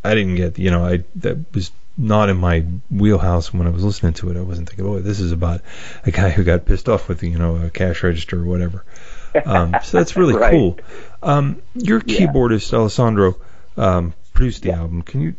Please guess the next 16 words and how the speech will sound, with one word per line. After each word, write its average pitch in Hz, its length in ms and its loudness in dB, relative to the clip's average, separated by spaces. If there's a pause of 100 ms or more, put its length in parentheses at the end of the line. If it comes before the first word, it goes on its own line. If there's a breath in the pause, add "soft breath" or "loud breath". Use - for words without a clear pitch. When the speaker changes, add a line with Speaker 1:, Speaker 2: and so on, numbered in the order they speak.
Speaker 1:
can 175 140 -2
you 190 80 -2
talk 208 180 0
a 180 40 -2
little 180 180 0
bit 151 120 -4
about 143 200 -2
the 110 80 -2
group 135 260 -2
of 107 80 -2
musicians 113 680 0
involved 123 420 0
with 117 160 -2
this 120 320 -2
and 95 120 -2
how, 113 420 0